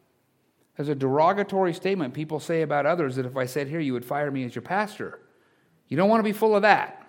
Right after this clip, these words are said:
But that's what you will be full of if that's what you're taking in all day long. What fills your soul?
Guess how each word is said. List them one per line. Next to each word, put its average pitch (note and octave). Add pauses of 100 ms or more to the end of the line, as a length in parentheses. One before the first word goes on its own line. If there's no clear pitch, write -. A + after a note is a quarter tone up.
(2250)
But C3
that's C#3+
what C3
you B2
will D3+
be F#3
full A#2
of A2+
if A2+
that's A#2+
what A#2
you're A#2
taking A#2
in C3+
all A#2
day B2+
long. B2 (3000)
What C#3
fills C#3 (120)
your B2 (140)
soul? A#2